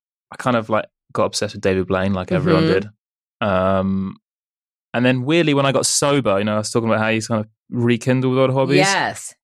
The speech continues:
Speaker 1: I kind of went back to that, and I was like, "I wanna see if I can still do card tricks." And then that's become, like,
Speaker 2: Okay.
Speaker 1: an
Speaker 2: So forget
Speaker 1: obsession.
Speaker 2: chef. It'd be, like, magician, maybe.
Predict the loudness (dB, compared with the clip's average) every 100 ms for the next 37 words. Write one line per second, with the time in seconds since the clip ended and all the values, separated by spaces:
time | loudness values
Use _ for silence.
0 | _ -10 -2 0 0 0 -4 -2 -2 -2
1 | -6 _ -6 -2 -2 -4 -6 -6 -6 -6
2 | -8 -8 -8 -10 -12 -12 -12 -12 -10 -8
3 | -6 -6 -8 -12 -10 -8 -8 -8 -12 -18
4 | _ _ -4 -4 -4 -4 -2 -2 -2 -4
5 | -6 -10 -20 _ _ _ -6 -4 -2 0
6 | 2 2 2 2 4 2 2 0 0 -2
7 | -4 -2 0 2 0 0 -2 0 0 -2
8 | -8 -12 -16 -18 -20